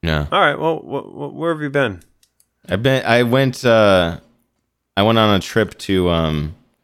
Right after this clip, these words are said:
Speaker 1: I went to, uh, Wendy's and had a, uh, nugget meal. No,
Speaker 2: A
Speaker 1: I went,
Speaker 2: square
Speaker 1: I went to
Speaker 2: burgie?
Speaker 1: j-, I went had a, a, a swear burger. What?
Speaker 2: Yeah, Wendy's burgers are square.
Speaker 1: I, oh, I thought you said swear.
Speaker 2: No. Oh, well, no.
Speaker 1: Swear burger. <laughs>
Speaker 2: <laughs> Swear burger.
Speaker 1: <laughs>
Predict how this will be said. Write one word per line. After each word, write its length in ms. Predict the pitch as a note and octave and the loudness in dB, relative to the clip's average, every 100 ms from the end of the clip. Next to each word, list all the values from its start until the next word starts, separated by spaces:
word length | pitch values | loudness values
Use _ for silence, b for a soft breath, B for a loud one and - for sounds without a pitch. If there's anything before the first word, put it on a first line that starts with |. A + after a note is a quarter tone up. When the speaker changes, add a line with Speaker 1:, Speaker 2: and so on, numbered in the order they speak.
| _ _ _ _ _ _ _ | _ _ _ _ _ _ _
Speaker 1:
I 80 | F2 | -4
went 320 | F2 F2+ F2 | 0 0 -2
to, 240 | - F#2 E2+ | -2 0 2
uh, 100 | D#2+ | 2
Wendy's 640 | E2 G2+ F2+ D#2 D#2+ - D#2+ | 2 2 0 -2 -6 -10 -16
and 140 | - D2+ | -10 -8
had 200 | D2+ D#2 | -6 -4
a, 240 | D#2 D#2 | -4 -4
uh, 140 | D#2 D2+ | -4 -4
nugget 360 | D#2 F2 E2+ | -4 -4 -4
meal. 160 | C2 D2+ | -6 -6
No, 140 | D#2+ D#2+ | -2 -2
Speaker 2:
A 0 | |
Speaker 1:
I 200 | D#2 E2 | 0 0
went, 180 | G#2+ A2 | 0 2
Speaker 2:
square 100 | A#2+ | 2
Speaker 1:
I 40 | |
went 200 | C3 C3+ | 4 2
to 60 | D#3 | 2
Speaker 2:
burgie? 100 | F3+ | -2
Speaker 1:
j-, 60 | - _ _ _ _ | -4 _ _ _ _
I 80 | B2 | -4
went 220 | A#2 B2 | 0 2
had 120 | B2 A2+ | 2 2
a, 400 | - G#2 - C2+ | 2 -2 -2 -6
a, 40 | |
a 40 | |
swear 440 | - - D#2+ E2 G#2 | -6 -8 -2 0 2
burger. 440 | A#2+ C3+ D3 F#3 G#2+ | 2 0 0 -4 -4
What? 320 | C4+ F4 - | -2 -2 -2
Speaker 2:
Yeah, 240 | B3+ D4+ | 2 4
Wendy's 400 | C3+ D3 E3+ D#3+ | 4 2 0 0
burgers 360 | D#3 F3 E3 C#3+ | 0 0 0 0
are 80 | C#3 | -4
square. 540 | - E3+ F3 F2 - _ _ _ _ _ _ _ _ - | 0 2 2 0 -6 _ _ _ _ _ _ _ _ -4
Speaker 1:
I, 80 | C3+ | 2
oh, 80 | C#3 | 2
I 40 | |
thought 100 | C#3+ E3+ | 2 0
you 40 | |
said 160 | D3+ A#2+ | 0 -4
swear. 680 | - - F2+ G2 A#2 E2 E2 | -6 -8 -4 0 0 0 -2
Speaker 2:
No. 280 | G2 C3 D#2+ | 0 0 2
Oh, 160 | C3 A2+ | 2 2
well, 340 | A2+ G2 F2+ B2 | 0 -2 -4 -4
no. 140 | G#2+ | -4
Speaker 1:
Swear 440 | E2 - G#2+ A2 | -4 -2 2 2
burger. 440 | G2+ F#2+ F#2 G2 G#2 - - | 2 2 2 2 0 -2 -12
<laughs> 80 | |
Speaker 2:
<laughs> 200 | _ - | _ -14
Swear 540 | - - C3+ - C3 G#2 | -6 -4 -2 0 0 0
burger. 520 | C#3 A#2+ - A2 - | -2 -4 -2 -4 -4
Speaker 1:
<laughs> 40 | B | B